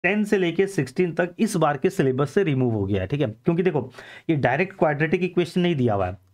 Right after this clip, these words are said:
हमें यहाँ पे जो सॉल्व करके एक्स का वैल्यू निकालना है, पहले तुम इसको रीअरेंज करोगे, सिंप्लीफाई करोगे, तब ये क्वाड्रेटिक में कन्वर्ट होगा और उसके बाद हमें एक्स का वैल्यू निकालना है। तो इस टाइप का जो पार्ट है, क्योंकि ये,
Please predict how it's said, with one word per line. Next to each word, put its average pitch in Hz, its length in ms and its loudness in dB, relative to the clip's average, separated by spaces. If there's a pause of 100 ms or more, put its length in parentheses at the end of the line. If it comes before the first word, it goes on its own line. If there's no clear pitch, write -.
(100)
हमें 139 200 0
यहाँ 143 140 2
पे 165 100 0
जो 165 120 2
सॉल्व 143 280 0
करके 156 260 0
एक्स 147 140 -6
का 175 100 4
वैल्यू 143 200 2
निकालना 123 320 2
है, - 120 -4 (380)
पहले 135 200 2
तुम 175 140 0
इसको 170 220 2
रीअरेंज 156 520 2
करोगे, 143 360 0
सिंप्लीफाई 139 600 0
करोगे, 135 320 0
तब 139 240 0
ये 160 80 0
क्वाड्रेटिक 131 500 0
में 160 140 0
कन्वर्ट 143 340 0
होगा 143 180 2 (180)
और 160 120 2
उसके 170 260 0
बाद 151 240 2
हमें 151 200 2
एक्स 120 140 -4
का 170 120 2
वैल्यू 131 180 2
निकालना 107 340 0
है। 90 120 -8 (440)
तो 156 80 2
इस 190 240 -2
टाइप 175 200 0
का 175 80 2
जो 160 140 0
पार्ट 131 280 0
है, 147 120 2
क्योंकि - 760 -6
ये, 190 380 0